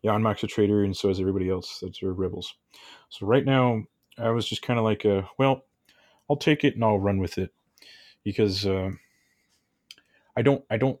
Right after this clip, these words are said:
I don't try to, like, uh, do that one thing where I capitalize on one emotion that somebody's experiencing when they're reading or they're doing something, but I do try and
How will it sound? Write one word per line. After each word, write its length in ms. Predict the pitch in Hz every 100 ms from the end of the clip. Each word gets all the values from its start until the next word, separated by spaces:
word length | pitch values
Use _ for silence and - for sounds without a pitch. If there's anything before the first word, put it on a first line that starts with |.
| -
I 120 | 107
don't 140 | 123
try 180 | - 113
to, 60 | 101
like, 360 | 95 90 -
uh, 160 | 98 98
do 180 | 90 101
that 160 | 98 92
one 140 | 98
thing 260 | - 98 95
where 120 | 85
I 100 | 85
capitalize 680 | - 101 - 101 98 95 95
on 140 | 92
one 140 | 95
emotion 560 | 95 95 95 - 98 98 _ _ -
that 200 | 95 92
somebody's 380 | - 95 98 90
experiencing 840 | - - 98 98 92 98 98 95 - -
when 180 | 90 90
they're 180 | 90
reading 420 | 87 92 92 95 90
or 120 | 90
they're 120 | 85
doing 220 | 90 95
something, 380 | - 101 101 92 _ - - - _ -
but 100 | 95
I 60 | 98
do 160 | 113
try 220 | 107 107 104
and 260 | 98 92